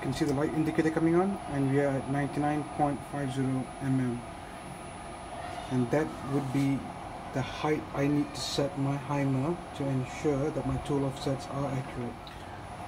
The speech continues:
I'm gonna use this to set my reference. This is a metric one two three block. Um, I bought this from, um, C M E Tools. Um, it's, well, it's not a one two three, I guess. It's a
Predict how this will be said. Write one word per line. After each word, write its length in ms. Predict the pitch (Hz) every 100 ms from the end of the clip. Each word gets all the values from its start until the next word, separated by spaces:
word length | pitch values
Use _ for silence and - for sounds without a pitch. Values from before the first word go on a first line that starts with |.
| - - - - - - - - -
I'm 120 | 151
gonna 200 | 156 160
use 320 | 147 156 135
this 420 | 143 156 214 - - -
to 80 | 131
set 220 | - -
my 80 | 135
reference. 480 | 139 135 139 123 -
This 180 | 143 135
is 120 | 135
a 40 |
metric 420 | 131 143 - 165 - -
one 180 | 139 151
two 120 | 143
three 180 | 131 147
block. 260 | 131 156 190 - - -
Um, 280 | 139 135 135
I 60 | 139
bought 240 | 139 151 139
this 260 | 151 143 - - -
from, 720 | 147 139 135 131 127 127 123
um, 240 | 135 131 127
C 160 | - 151
M 160 | 147
E 40 | 143
Tools. 400 | - 202 - - - - - - - -
Um, 200 | 127 131 127
it's, 220 | 131 - -
well, 120 | 120 - 127
it's 100 | 123
not 120 | 160 135
a 100 | 135
one 180 | 139 131
two 100 | 123
three, 140 | - 139
I 100 | 127
guess. 260 | 131 143
It's 180 | 131 -
a 200 | 131 123